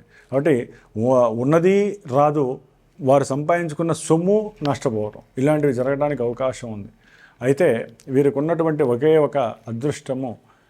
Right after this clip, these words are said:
దాదాపుగా అక్టోబర్ పద్దెనిమిది తర్వాత సూర్య, ఆ, గురుగ్రహం అనేటటువంటిది లాభస్థానంలో ఉండటం, వీరు అనుకున్న ప్రతి విషయంలో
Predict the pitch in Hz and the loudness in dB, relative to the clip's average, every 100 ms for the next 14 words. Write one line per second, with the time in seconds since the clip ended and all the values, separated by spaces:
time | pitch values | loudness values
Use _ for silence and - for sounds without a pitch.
0 | _ 107 131 151 143 139 151 139 - - | _ 2 4 4 2 -2 -4 -6 -8 -12
1 | 117 165 160 151 - 120 123 151 127 - | -4 2 2 2 -2 -2 0 0 -2 -4
2 | 117 120 113 156 117 110 151 _ _ _ | -4 -2 -2 0 -2 -2 -10 _ _ _
3 | - - - 147 170 180 135 131 127 113 | -20 -14 0 2 4 4 4 2 0 0
4 | 104 160 165 165 143 160 143 139 135 120 | 4 4 4 0 -2 -2 -2 -2 -4 -4
5 | 127 139 160 110 113 123 127 - 123 123 | -2 -2 -2 -4 -6 -4 -6 -6 -8 -6
6 | 117 107 107 - - _ _ _ - 139 | -6 -6 -10 -12 -16 _ _ _ 0 2
7 | 135 143 165 160 - 131 135 127 - 139 | 2 -2 -2 -2 -2 -2 -2 -4 -4 -4
8 | 131 165 | -4 -8